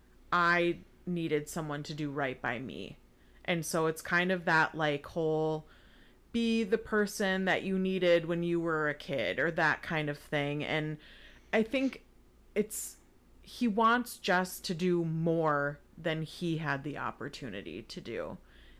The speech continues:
And I think that that shows a lot of growth in Luke as a, a parental figure,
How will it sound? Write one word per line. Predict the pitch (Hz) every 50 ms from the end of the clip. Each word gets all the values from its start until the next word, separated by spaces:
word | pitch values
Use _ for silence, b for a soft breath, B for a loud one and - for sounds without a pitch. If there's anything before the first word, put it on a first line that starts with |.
| b - -
And | 180 175 170 165 170 165
I | 165 170
think | - - 196 190 180 -
that | 196 180 180 -
that | 170 160 151 - -
shows | - - 175 165 160 160 156 -
a | 156
lot | 156 151 151 151 156
of | 151 151
growth | - 160 160 156 151 160 180 220 - - -
in | 180 180 185 185 185 185 -
Luke | 165 165 156 156 185 202 - - - -
as | 170 160 156 160 151 -
a, | 170 151 151 151 - - -
a | 165 160
parental | - - - 175 165 156 160 165 - 175 151 147
figure, | - - - 160 143 135 - 110 113 127 147 180 220 214